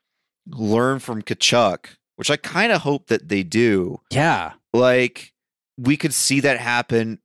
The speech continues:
Speaker 1: at an earlier age than the Tavares stuff happened, which, like, I was, I'm kinda hoping Pettersson does it as, well, I'm not hoping, like, I'd love to have Pers-, Pettersson retire as a Canuck with three cups, but
Speaker 2: Yeah.
Speaker 1: that's not gonna happen, right?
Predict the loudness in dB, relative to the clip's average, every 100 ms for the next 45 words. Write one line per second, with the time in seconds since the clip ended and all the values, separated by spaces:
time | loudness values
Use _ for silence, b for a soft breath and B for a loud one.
0 | -4 0 0 0 2 4 4 2 0 -2
1 | _ -2 0 2 0 -2 -2 -2 -2 -2
2 | -2 0 0 0 0 -2 -2 -2 -2 -2
3 | -2 -4 -6 -10 b b b b 0 2
4 | 2 0 -2 _ _ _ -6 -6 -8 -16
5 | -14 -6 -2 0 0 0 -2 -4 -10 -4
6 | 0 0 0 -2 0 0 0 0 -2 -2
7 | -2 0 -2 0 0 0 -4 -4 -4 -2
8 | -2 0 0 -2 -4 -4 -6 0 0 2
9 | 0 -2 0 2 2 0 -2 -4 -2 -6
10 | -4 -4 0 2 2 -2 -8 B B B
11 | -4 2 4 4 0 -4 _ _ _ -10
12 | -6 -4 -2 -4 -4 -2 -4 -4 -8 -2
13 | 2 2